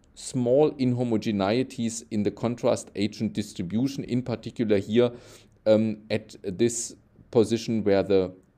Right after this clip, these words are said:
direction of the vascular structure strongly changes. Yeah? So that is really a recognized and very good example, um, of an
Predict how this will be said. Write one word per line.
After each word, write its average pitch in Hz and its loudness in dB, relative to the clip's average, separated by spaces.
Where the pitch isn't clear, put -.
direction 107 2
of - -6
the 104 -4
vascular 90 -2
structure 92 -2
strongly 110 0
changes. 82 -8
Yeah? 113 0
So - 0
that 156 2
is - -4
really 131 2
a 98 -2
recognized 127 -2
and 98 -4
very 120 0
good 127 0
example, 104 -2
um, 104 4
of - -6
an 90 -8